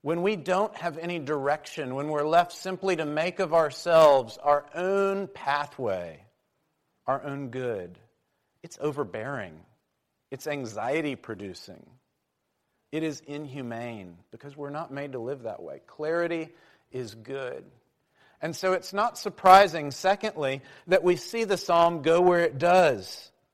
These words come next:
in verses ten and eleven.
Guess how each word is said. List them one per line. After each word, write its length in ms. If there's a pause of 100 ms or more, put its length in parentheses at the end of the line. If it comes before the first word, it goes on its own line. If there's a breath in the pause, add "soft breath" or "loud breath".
(200)
in 180
verses 560 (460)
ten 540
and 160
eleven. 680